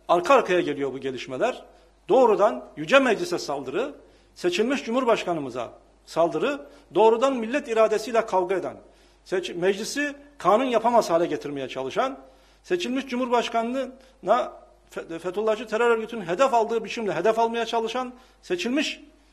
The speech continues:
hükümeti hedef almaya çalışan, bütün bunları üst üste koyduğunuzda açık bir şekilde Cumhuriyet Halk Partisi'nin yeniden milli iradeyle kavga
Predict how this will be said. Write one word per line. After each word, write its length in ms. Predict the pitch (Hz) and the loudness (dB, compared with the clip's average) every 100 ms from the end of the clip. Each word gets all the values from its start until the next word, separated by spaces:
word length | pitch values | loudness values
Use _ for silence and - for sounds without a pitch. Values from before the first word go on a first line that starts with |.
| _ - | _ -16
hükümeti 580 | - 190 190 185 180 120 | -8 -2 0 2 -2 -2
hedef 260 | 165 165 151 | -2 0 0
almaya 240 | 156 151 | 0 -2
çalışan, 520 | 143 151 147 233 220 - | -6 -6 -4 -6 -6 -10
bütün 260 | 180 269 214 | -6 -2 0
bunları 240 | 185 196 | 0 0
üst 140 | - | -4
üste 180 | 190 196 | -6 -4
koyduğunuzda 720 | 175 170 165 160 156 240 226 - - - _ - | -2 -2 -2 -6 -2 -2 -2 -10 -20 -20 _ -8
açık 340 | - 294 - | -6 -6 -4
bir 100 | 175 | -4
şekilde 520 | - 151 165 190 233 226 - _ - | -4 -8 -4 0 0 -2 -16 _ -8
Cumhuriyet 280 | 185 202 202 | -2 0 2
Halk 160 | 202 | 2
Partisi'nin 440 | 170 170 - 180 196 | 0 -2 -6 -6 0
yeniden 600 | 175 196 151 - - - - _ | 2 2 4 2 0 -14 -20 _
milli 400 | 151 196 226 247 | -2 -2 -2 -4
iradeyle 580 | 196 190 180 196 220 226 | -2 0 2 2 0 0
kavga 520 | 165 175 196 175 107 | 2 4 8 8 6